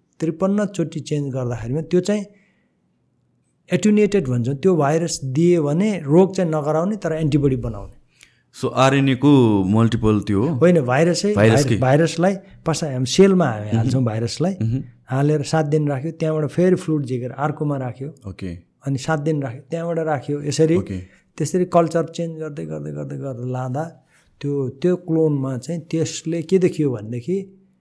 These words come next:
Speaker 1: अ, यसले चाहिँ इम्युनिटी ल्याउने, तर पाथोजेनिक भनेको डिजिज चाहिँ नगर्ने।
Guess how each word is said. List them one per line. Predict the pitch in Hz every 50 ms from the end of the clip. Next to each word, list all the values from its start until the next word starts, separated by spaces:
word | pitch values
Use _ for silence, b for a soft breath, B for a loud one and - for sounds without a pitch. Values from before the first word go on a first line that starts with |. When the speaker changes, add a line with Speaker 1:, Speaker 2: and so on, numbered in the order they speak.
| _ _ _ _ _
Speaker 1:
अ, | - 117 117 117 113 117 131
यसले | 151 170 180 185 185 180
चाहिँ | 180 180 170 160
इम्युनिटी | 170 180 196 208 220 220 208 - 160
ल्याउने, | 139 127 127 127 127 131 147 175 196 - - - _ _ _ _ _ _ _ _ _
तर | - 156 156 151
पाथोजेनिक | 151 - 175 175 170 175 170 160 160 143 127 113
भनेको | 110 110 117 120 123
डिजिज | 147 180 180 202 190 196
चाहिँ | - 196 165
नगर्ने। | 139 120 110 101 95 117 139